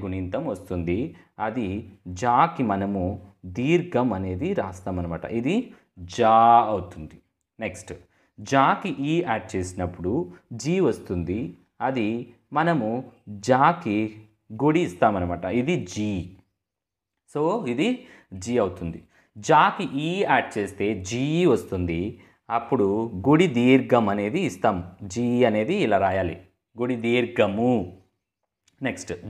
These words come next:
జాకి ఊ యాడ్ చేస్తే జూ అవుతుంది. So కొమ్ము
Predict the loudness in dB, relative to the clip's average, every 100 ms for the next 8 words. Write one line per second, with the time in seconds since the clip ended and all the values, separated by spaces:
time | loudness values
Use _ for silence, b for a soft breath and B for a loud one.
0 | 0 2 2 0 -2 0 0 0 -6 -8
1 | -8 -8 -6 -4 -4 -6 -2 2 2 2
2 | -2 -6 -8 -10 -14 _ _ _ _ -10
3 | -10 4 4 6